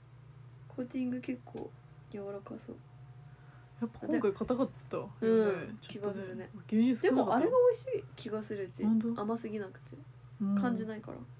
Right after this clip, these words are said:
Speaker 1: リトルマーメイド見てます。あれ、
Speaker 2: わあ。
Speaker 1: 五月なんだね。
Speaker 2: そんな最初だったんだね。
Speaker 1: ねえ。へえ。
Speaker 2: いくつの月をまたいだんでしょう。
Speaker 1: あ、本当よ。で、サラはもうそのリトルマーメイド見たつ-、二日後にバンクーバー行ってます。
Speaker 2: ね、バンクーバー行ってるね。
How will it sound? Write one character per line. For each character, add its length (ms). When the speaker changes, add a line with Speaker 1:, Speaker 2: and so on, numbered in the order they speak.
Speaker 1:
リ 100
ト 120
ル 100
マ 160
ー 40
メ 100
イ 60
ド 100
見 80
て 80
ま 160
す。 120
あ 40
れ、 60
Speaker 2:
わ 160
あ。 40
Speaker 1:
五 100
月 300
な 180
ん 60
だ 120
ね。 380
Speaker 2:
そ 160
ん 60
な 100
最 140
初 100
だ 60
っ 40
た 160
ん 60
だ 80
ね。 60
Speaker 1:
ね 400
え。 40
へ 360
え。 40
Speaker 2:
い 60
く 140
つ 160
の 120
月 300
を 60
ま 140
た 120
い 100
だ 80
ん 80
で 80
し 120
ょ 40
う。 40
Speaker 1:
あ、 20
本 80
当 100
よ。 160
で、 120
サ 160
ラ 100
は 160
も 160
う 40
そ 140
の 120
リ 100
ト 100
ル 80
マ 120
ー 40
メ 100
イ 20
ド 80
見 100
た 80
つ-、 280
二 140
日 120
後 100
に 80
バ 140
ン 60
ク 100
ー 40
バ 60
ー 60
行 20
っ 20
て 80
ま 60
す。 60
Speaker 2:
ね、 60
バ 60
ン 60
ク 140
ー 20
バ 80
ー 40
行 60
っ 40
て 140
る 60
ね。 60